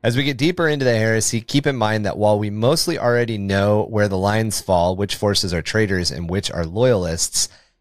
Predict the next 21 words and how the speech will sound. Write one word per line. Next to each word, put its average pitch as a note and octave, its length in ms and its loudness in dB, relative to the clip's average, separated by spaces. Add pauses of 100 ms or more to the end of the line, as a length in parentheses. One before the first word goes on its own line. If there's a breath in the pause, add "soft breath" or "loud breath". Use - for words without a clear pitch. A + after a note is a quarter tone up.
(140)
during C#3+ 680 0
the A#2+ 180 2
events, G2 760 0 (300 soft breath)
not B2+ 240 0
even C#3 260 0
the A2 140 -2
Emperor A2+ 520 0
and F2+ 200 -4
Malkador, F2+ 680 0
two A#2+ 200 -2
figures G2+ 360 0
said G2+ 220 2
to F#2+ 80 2
have F#2 240 -2
significant F2 640 -2
foresight, B2 600 0
had F#2 180 -4
seen G#2+ 320 0
the F#2+ 80 0
full E2+ 200 -2
picture. - 500 -6